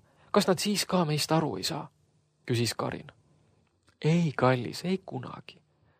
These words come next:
kinnitas proua Itam. „Ja kuigi nad viimaks ütlevad, et nad meid mõistavad, siis võid sa kindel olla, et nad mõistavad meid võõriti.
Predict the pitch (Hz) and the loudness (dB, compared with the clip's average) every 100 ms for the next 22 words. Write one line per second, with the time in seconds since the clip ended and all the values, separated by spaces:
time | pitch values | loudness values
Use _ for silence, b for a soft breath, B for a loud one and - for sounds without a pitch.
0 | _ - 170 180 - 143 - 139 120 113 | _ 0 2 2 -2 -4 0 0 0 -4
1 | - - - B B B B B 202 - | -8 -14 -16 B B B B B -4 -2
2 | 214 - 190 170 - 165 151 - 143 - | -2 -2 -2 -2 -2 -2 -2 -2 -4 0
3 | 143 135 131 123 - 127 120 127 123 123 | 4 6 6 4 4 4 4 4 4 2
4 | - B B 127 143 170 - - - 170 | -2 B B -2 0 0 -4 -12 -16 -18
5 | - _ _ _ _ _ _ _ - 147 | -20 _ _ _ _ _ _ _ -10 -2
6 | 160 170 185 196 - 175 - 202 190 180 | 0 4 6 6 4 0 0 0 4 4
7 | 175 175 170 156 160 143 151 170 - 160 | 4 6 4 4 0 2 0 0 0 -2
8 | 160 160 131 120 120 113 - _ - - | -2 -2 -2 2 2 0 -6 _ -20 -20